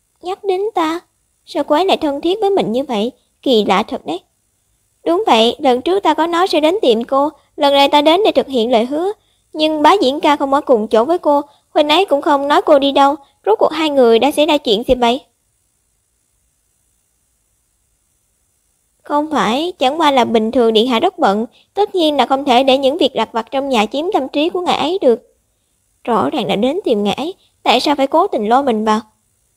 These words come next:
Vậy sao? Chuyện lặt vặt trong nhà. Tịch Giao, nếu, ta chỉ nói là nếu thôi nhé, nếu bá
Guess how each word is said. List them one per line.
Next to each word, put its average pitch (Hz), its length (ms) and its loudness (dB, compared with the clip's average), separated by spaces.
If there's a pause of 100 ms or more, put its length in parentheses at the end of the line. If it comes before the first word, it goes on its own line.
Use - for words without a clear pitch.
(300)
Vậy 247 340 2
sao? 320 240 -2 (1000)
Chuyện 196 280 -4
lặt - 180 -8
vặt 202 140 -10 (100)
trong 262 240 -6
nhà. 214 180 -2 (1400)
Tịch 247 240 -2
Giao, 302 300 -2 (140)
nếu, 381 420 0 (100)
ta 302 120 2
chỉ 240 160 2
nói 330 160 0
là 359 80 2
nếu 285 220 0
thôi 381 140 0
nhé, 302 140 -2 (300)
nếu 370 140 2
bá 359 100 4